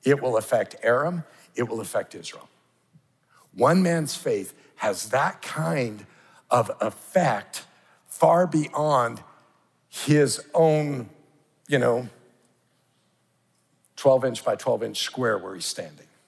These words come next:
I'm just simply saying what you and I believe or don't believe has, has a lot to do, not only with what we experience, but what happens to the people around us.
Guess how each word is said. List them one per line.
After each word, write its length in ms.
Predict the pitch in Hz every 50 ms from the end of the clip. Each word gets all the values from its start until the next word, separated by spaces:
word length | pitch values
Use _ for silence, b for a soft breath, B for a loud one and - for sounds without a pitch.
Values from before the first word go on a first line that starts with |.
| _ _ _ _ _ _ _ _ _ _ _ _ _ _ _ _ _ _ _ _ _ B B B B
I'm 120 | 143 180 208
just 160 | 247 220 -
simply 240 | 208 196 143 123 117
saying 300 | - 175 170 143 127 127
what 240 | 165 190 180 -
you 120 | 214 208 180
and 80 | 151
I 120 | 147 139 139
believe 520 | 127 123 113 107 110 131 151 170 156 135
or 80 | 120 107
don't 340 | - 131 135 156 196 190 -
believe 560 | 143 127 110 104 101 104 107 104 110 107 B B B B B B B B B B
has, 480 | - - 131 131 139 147 143 143 131 - - -
has 240 | 127 120 151 151 -
a 220 | 139 131 127 117 - B B B B B
lot 260 | - 143 165 208 202 -
to 100 | 185 175
do, 180 | 143 135 135
not 200 | 117 139 185 226
only 180 | 240 247 208 160
with 160 | 139 120 - -
what 180 | 147 147 -
we 80 | 135 135
experience, 560 | 131 - - - - 156 156 147 139 131 - B B B B -
but 80 | 156
what 140 | 160 190 202
happens 380 | 185 202 214 202 208 185 - -
to 100 | - 185
the 80 | 170
people 340 | 160 - 180 185 185 - -
around 320 | 160 180 190 214 233 214 165
us. 300 | - - - - -